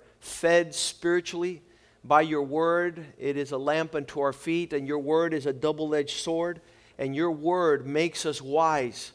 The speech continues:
according to your plan and your purpose for our lives. Your provision is complete in lining up with your word.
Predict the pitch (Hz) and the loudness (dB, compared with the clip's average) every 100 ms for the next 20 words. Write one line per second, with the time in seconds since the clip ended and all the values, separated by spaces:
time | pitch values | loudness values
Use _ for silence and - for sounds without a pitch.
0 | _ _ _ _ - 110 - 147 156 151 | _ _ _ _ -18 -10 -2 0 -2 -6
1 | - 143 135 120 - _ _ 123 139 151 | -6 -6 -6 -8 -16 _ _ -6 0 0
2 | 147 - 160 156 139 117 113 123 131 - | -2 -2 0 0 -2 -6 -8 -8 -8 -6
3 | - 160 160 120 - - - 139 135 135 | -2 -2 -2 -8 -8 -14 -8 -2 0 0
4 | 135 120 117 143 160 160 160 160 175 - | 0 0 -2 -4 -4 -2 -2 0 0 -2
5 | 117 107 _ _ - 143 - - 143 131 | -8 -12 _ _ -4 -2 -2 -8 -10 -12
6 | - 202 208 170 139 _ _ _ - 135 | -4 0 0 -2 -8 _ _ _ -8 -6
7 | 131 139 160 170 165 147 147 143 135 139 | -2 0 0 -2 -2 -2 -2 -6 -4 -6
8 | 127 131 117 | -4 -6 -6